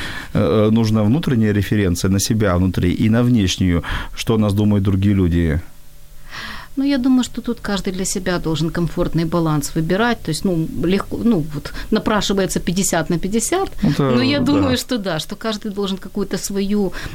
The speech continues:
Speaker 2: ну, разумную пропорцию выбирать.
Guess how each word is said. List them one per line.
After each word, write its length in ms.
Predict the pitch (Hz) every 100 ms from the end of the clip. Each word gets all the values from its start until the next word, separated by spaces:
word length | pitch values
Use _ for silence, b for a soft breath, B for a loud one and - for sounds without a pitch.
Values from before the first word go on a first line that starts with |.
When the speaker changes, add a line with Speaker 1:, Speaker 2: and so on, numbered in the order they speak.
| -
Speaker 2:
ну, 300 | 196 190 175
разумную 1200 | 190 175 208 190 175 175 170 170 165 - - 160 - - 190
пропорцию 560 | 196 185 156 - 165
выбирать. 580 | 160 156 165 156 151 -